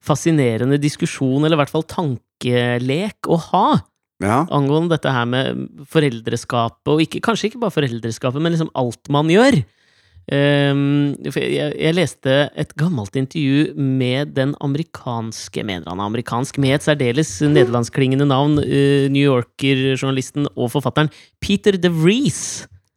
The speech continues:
Speaker 2: De Vries.
Speaker 1: De Vries.
Speaker 2: Ja.
Speaker 1: Hvor han sa
Speaker 2: Det er noen vindmøller i fortida der.
Speaker 1: Er det ikke det?
Speaker 2: Jeg tror det.
Speaker 1: Det føles sånn.
Speaker 2: De Vries.
Speaker 1: Eh,
Speaker 2: Jo,
Speaker 1: det,
Speaker 2: jo.
Speaker 1: det er noe, eh,
Speaker 2: Høyrebekk og vindmøller,
Speaker 1: jo,
Speaker 2: føler jeg.
Speaker 1: også noe, eh, litt sånn, eh, han hadde sla-, bomullsslaver på et tidspunkt, den familien, på en måte.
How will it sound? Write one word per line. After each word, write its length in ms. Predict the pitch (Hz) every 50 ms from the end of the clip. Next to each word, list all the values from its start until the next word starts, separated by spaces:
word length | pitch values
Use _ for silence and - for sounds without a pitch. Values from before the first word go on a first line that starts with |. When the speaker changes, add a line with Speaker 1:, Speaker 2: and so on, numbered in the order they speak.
| _ -
Speaker 2:
De 160 | - 92 98 107
Vries. 540 | 87 113 113 107 123 143 151 - - -
Speaker 1:
De 100 | - 147
Vries. 540 | 131 131 147 165 202 247 285 185 - - -
Speaker 2:
Ja. 220 | 87 101 117 151 147 - - - - - _
Speaker 1:
Hvor 100 | - 160
han 140 | 170 208 226
sa 640 | 220 - - - - - 160 156 160 185 208 220 196
Speaker 2:
Det 180 | - _ - -
er 80 | -
noen 140 | 135 151 151
vindmøller 340 | 143 98 87 85 85 90 101
i 60 | 98
fortida 260 | 104 92 - 87 87
der. 240 | 95 101 123 127 113 _ _ _ _
Speaker 1:
Er 180 | - 123 110 113
det 80 | 127
ikke 160 | 127 175 175
det? 160 | 196 240 - -
Speaker 2:
Jeg 140 | - -
tror 160 | - 113 110 107
det. 80 | 92 90 - -
Speaker 1:
Det 120 | - 135 147
føles 380 | - - 277 202 131 151 233 -
sånn. 220 | - 156 131 113 -
Speaker 2:
De 120 | - - -
Vries. 380 | - - 113 113 110 - -
Speaker 1:
Eh, 160 | - - - -
Speaker 2:
Jo, 80 | 107
Speaker 1:
det, 80 | 123 120
Speaker 2:
jo. 80 | 110
Speaker 1:
det 80 | 98 95
er 100 | 175 160
noe, 540 | 170 180 190 190 190 185 185 185 185 185 185
eh, 640 | 185 185 180 175 175 180 175 170 165 156 160 160 -
Speaker 2:
Høyrebekk 400 | 110 101 - 107 120 117 - 131
og 80 | 127
vindmøller, 460 | 123 104 87 87 87 98 113 110 110 -
Speaker 1:
jo, 160 | 170 165 180
Speaker 2:
føler 160 | - 87 90
jeg. 80 | 90 - - -
Speaker 1:
også 320 | - 175 170 - - 185 190
noe, 360 | 185 180 180 175 175 175 170
eh, 240 | 165 - - - 165
litt 180 | - 165 -
sånn, 300 | - 160 151 147 147 147
eh, 320 | 147 147 147 147 143 143 -
han 180 | 131 - 139 143
hadde 100 | 151 143
sla-, 540 | 156 - - - 165 156 151 131 107 95 92 -
bomullsslaver 1160 | 139 147 156 143 120 107 110 113 107 107 - - - - - 131 131 113 110 110 127 143 135
på 80 | - 151
et 80 | 147
tidspunkt, 320 | - 147 - - 185 175 -
den 140 | 139 127 117
familien, 320 | 135 127 120 113 120 120 120
på 60 | -
en 60 | 135 127
måte. 180 | 117 - 135